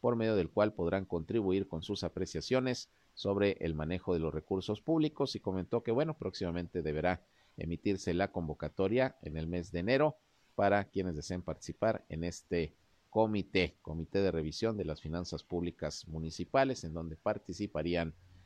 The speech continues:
ciudadanos. Esa es la propuesta. Y no solamente que revisen las cuentas, sino que también puedan emitir dictámenes y opiniones sobre el manejo de los recursos públicos. Pues interesante la propuesta.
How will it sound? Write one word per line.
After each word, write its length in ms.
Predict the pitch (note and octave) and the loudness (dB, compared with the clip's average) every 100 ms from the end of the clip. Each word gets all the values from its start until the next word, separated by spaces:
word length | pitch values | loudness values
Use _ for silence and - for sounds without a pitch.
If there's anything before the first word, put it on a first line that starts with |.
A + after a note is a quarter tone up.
| _ | _
ciudadanos. 800 | - - F2 F#2+ C#3 C#3+ C3 - - | -12 -2 0 4 4 2 -2 -8 -10
Esa 280 | D#2 D#2+ D#2+ | -6 -2 0
es 280 | E2 - - | 0 -4 -6
la 300 | D#2+ D#2 D2+ | -2 -2 -2
propuesta. 500 | D2+ - D2 - D#2+ | -6 -4 -6 -4 -4
Y 60 | |
no 100 | F2 | -4
solamente 640 | A2 A2+ G#2+ G#2+ - G2 | 0 0 0 -2 0 0
que 180 | - - | 0 -4
revisen 400 | D#2+ F2+ D3+ B2 | -2 0 0 0
las 140 | F2+ - | -2 0
cuentas, 360 | B2 C3 A2+ | -2 0 -4
sino 220 | - D2+ | -4 -6
que 100 | - | -8
también 300 | D#2 D#2+ F2 | -6 -4 -4
puedan 240 | F#2 F2+ E2+ | -2 -2 -2
emitir 460 | C#2 C#2+ F#2+ F#2+ - _ _ _ | -6 -4 0 0 -4 _ _ _
dictámenes 840 | - F#2+ - A#2 A#2 A#2 A2+ - - | -4 -4 2 2 2 0 -2 -4 -4
y 140 | E2+ | 0
opiniones 580 | G2 - D#2+ E2+ E2 D#2+ | 0 -2 -2 -2 -2 -4
sobre 400 | F#2+ F#2+ F#2+ F#2 _ _ | 0 2 2 -2 _ _
el 160 | - F#2+ | -4 -2
manejo 540 | F2+ D#2 D#2+ E2 D#2+ - | -2 -2 -4 -2 -4 -4
de 140 | - E2+ | -4 0
los 140 | E2+ | 0
recursos 420 | D2 - F2+ G2+ | -2 -2 -2 -2
públicos. 420 | - F3+ A2 - A2+ | 0 2 2 -2 -6
Pues 200 | F2+ - | -6 -6
interesante 580 | D#2+ F2 E2 G2 F#2+ | -6 -4 -2 -4 -4
la 160 | E2 D#2 | -4 -4
propuesta. 680 | - E2+ C#3 C3 - C#3 | -6 -4 -2 -2 0 -2